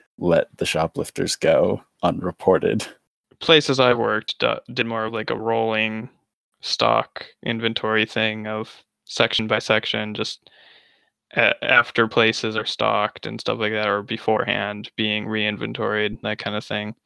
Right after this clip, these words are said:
Speaker 2: Sort of irrelevant to the, the broader point of the fact that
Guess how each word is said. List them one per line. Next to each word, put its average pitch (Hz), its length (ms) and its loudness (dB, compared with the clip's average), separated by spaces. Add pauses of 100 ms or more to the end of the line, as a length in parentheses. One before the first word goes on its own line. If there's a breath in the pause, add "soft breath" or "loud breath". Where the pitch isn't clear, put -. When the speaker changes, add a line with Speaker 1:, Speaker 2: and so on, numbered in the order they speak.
(480)
Speaker 2:
Sort 180 240 8
of 135 80 6
irrelevant 127 500 8
to 117 100 -10
the, 107 380 -2
the 113 120 -8
broader 113 320 -2
point 113 360 -2
of 107 140 -4
the 110 100 -4
fact 107 340 -6
that 107 340 2